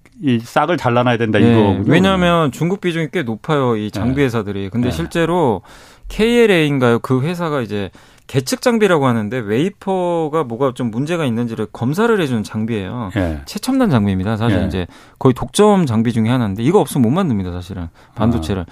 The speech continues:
Speaker 2: 근데 이거 철수한다 그러더라고요, 중국에서.
Speaker 1: 어.
Speaker 2: 직원들 다 빼겠다.
Speaker 1: 예.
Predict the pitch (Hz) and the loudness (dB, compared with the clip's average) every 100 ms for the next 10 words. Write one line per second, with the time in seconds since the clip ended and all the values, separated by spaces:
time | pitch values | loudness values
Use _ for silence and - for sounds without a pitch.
0 | - - _ - 156 175 190 - _ _ | -16 -20 _ 0 2 2 0 -4 _ _
1 | - 117 - 226 262 226 131 98 90 90 | -8 -6 -2 0 2 4 2 -2 -4 -6
2 | 90 85 - 117 113 95 85 82 - _ | -6 -8 0 0 2 -2 -6 -8 -10 _
3 | _ _ _ _ _ _ _ _ - 87 | _ _ _ _ _ _ _ _ -12 -8
4 | 80 76 76 76 156 170 135 110 - 160 | -8 -8 -8 0 2 2 0 -2 0 -2
5 | 135 - 87 - | -2 -4 -10 -6